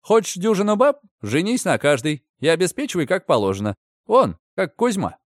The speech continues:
Он своих не делит на сорта, хотя уж кто-кто, а он имеет полное право.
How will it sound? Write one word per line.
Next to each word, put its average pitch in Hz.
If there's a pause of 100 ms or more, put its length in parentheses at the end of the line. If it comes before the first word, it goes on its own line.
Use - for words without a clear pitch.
(720)
Он -
своих 214
не 202
делит 185 (100)
на 135
сорта, 151
хотя 220
уж 196
кто-кто, 233
а 107
он 143
имеет 175
полное 170
право. 180